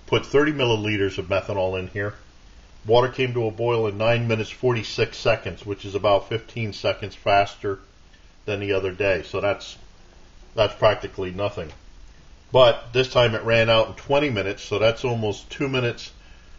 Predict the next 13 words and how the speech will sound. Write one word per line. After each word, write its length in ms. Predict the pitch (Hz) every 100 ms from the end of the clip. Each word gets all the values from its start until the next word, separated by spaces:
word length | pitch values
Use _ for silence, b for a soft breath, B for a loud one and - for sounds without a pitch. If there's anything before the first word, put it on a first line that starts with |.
| b -
two 160 | 156
and 140 | 151 -
three 280 | - 135 131
quarter 360 | - 131 117
minutes 400 | 104 120 123 -
faster 680 | - 110 104 113 - 135 131 -
that 100 | 107
it 80 | 90
ran 280 | 101 104 101
out. 240 | 110 - - - - - - - - - - - - - - - - - - - - - - - - -
I 40 |
don't 180 | 101 101
know. 240 | 104 85